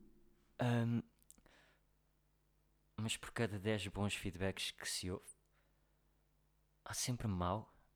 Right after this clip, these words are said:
mas porquê é que eu ligo mais ao mau da ca-, do que ao bom, não é?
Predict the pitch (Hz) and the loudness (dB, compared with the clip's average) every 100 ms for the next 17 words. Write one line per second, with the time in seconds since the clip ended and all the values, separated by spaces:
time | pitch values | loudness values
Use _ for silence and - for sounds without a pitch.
0 | _ _ _ _ _ _ _ _ _ - | _ _ _ _ _ _ _ _ _ -10
1 | - - - - 95 - - - 98 90 | -10 -10 -6 -2 -2 -4 -20 -8 -4 -2
2 | 98 92 92 95 90 90 90 87 87 87 | -4 -4 -2 -2 -4 -8 -8 -8 -10 -12
3 | 90 - - - - - _ _ _ - | -14 -14 -18 -18 -20 -20 _ _ _ -4
4 | 90 80 90 117 _ _ _ _ - 101 | -4 -4 -8 -10 _ _ _ _ -6 -4
5 | 85 | -4